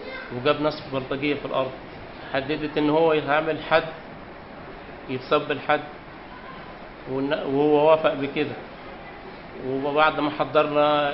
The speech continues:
ال-، جبنا نجارين مسلح عشان تعمل الحد وكل حاجة، جه تاني يوم اتصلوا بيه: "أنت فين؟" قال: "أنا في مشوار، وسيب الحد، ما حدش هيعمل حدود". إيه اللي عملته الشرطة؟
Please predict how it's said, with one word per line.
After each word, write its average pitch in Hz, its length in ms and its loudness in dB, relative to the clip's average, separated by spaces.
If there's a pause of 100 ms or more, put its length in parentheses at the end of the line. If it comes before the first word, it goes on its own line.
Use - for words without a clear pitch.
ال-، 135 720 -2 (840)
جبنا 143 220 2
نجارين 139 440 0
مسلح 143 320 0
عشان 131 260 -4
تعمل 147 220 0
الحد 143 340 0
وكل 139 280 -4
حاجة، 170 340 0 (960)
جه 151 140 8
تاني 151 320 4
يوم 180 300 2 (800)
اتصلوا 147 680 0
بيه: 160 280 2
"أنت 151 160 0
فين؟" 170 300 2 (640)
قال: 147 140 4
"أنا 143 140 6
في 143 120 -2
مشوار، 151 360 4
وسيب 147 480 -2
الحد، 147 300 -2
ما 143 100 -2
حدش 151 300 -4
هيعمل 143 300 4
حدود". 135 200 -2 (580)
إيه 156 80 0
اللي 160 100 4
عملته 147 380 2
الشرطة؟ - 180 -4